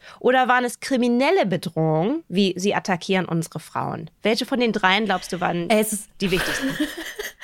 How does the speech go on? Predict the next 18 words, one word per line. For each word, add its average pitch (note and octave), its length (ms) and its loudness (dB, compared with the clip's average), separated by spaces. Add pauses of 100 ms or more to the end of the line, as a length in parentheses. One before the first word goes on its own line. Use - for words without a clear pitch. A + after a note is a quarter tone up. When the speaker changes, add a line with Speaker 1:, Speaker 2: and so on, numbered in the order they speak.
(240)
Speaker 2:
Es C#4 120 0
ist C4+ 160 -2
so C#4 120 4
spannend, B3 440 4
weil A3 220 4
alles A#3 300 2
einfach G#3+ 280 2
schon G3 160 -2
mal G3 120 2
Thema G3+ 360 2
war F3 240 2
irgendwie. F3+ 460 0 (240)
Wir G#3 120 2
hatten A3+ 160 2
schon G#3+ 220 2
dieses, G3 460 2 (340)
ja, B3 360 0
die G#3+ 300 0